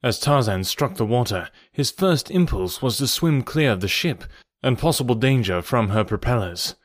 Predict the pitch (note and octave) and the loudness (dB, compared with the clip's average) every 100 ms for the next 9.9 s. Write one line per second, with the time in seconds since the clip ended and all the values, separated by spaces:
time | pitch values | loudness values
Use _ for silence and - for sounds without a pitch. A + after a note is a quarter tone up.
0 | _ _ _ _ - D#3 E3 E3+ A#2 D3 | _ _ _ _ -2 2 6 4 4 2
1 | C#3 G#2 - C#3+ F#2+ E2+ G2+ F#2+ F#2 - | 2 0 -2 -2 -2 -2 -2 -2 -2 -2
2 | C3+ G2+ F2 A2 C3+ - F#2 F2+ - - | -2 -2 -6 -4 -4 -4 -8 -8 -8 -12
3 | - _ - C3 C3+ A2+ B2 C3 C3 A2 | -20 _ -2 2 2 2 2 2 2 0
4 | G#2+ - C#3 A2 F#2+ - _ C#3+ D3+ D#3+ | -2 -2 0 0 -6 -10 _ 0 0 0
5 | - E3 A2+ G#2+ G2 A2 F#2+ A2 G#2 G#2 | 0 0 2 0 0 0 0 0 0 0
6 | A#2+ A2 A2 A#2 G#2 A2 G2 F#2 - C3 | -2 -2 -2 -2 -2 -4 -2 -6 -4 -2
7 | A2 F2+ - - _ _ - B2 - - | -2 -4 -6 -10 _ _ 0 0 0 -4
8 | D3+ A#2+ C3+ C3+ - A2 F#2+ - - C3 | -2 -2 0 0 2 0 0 -6 -4 -2
9 | B2 A#2+ A2+ B2+ A2 A#2+ G#2+ F2 | 0 0 0 -4 -2 0 -2 -4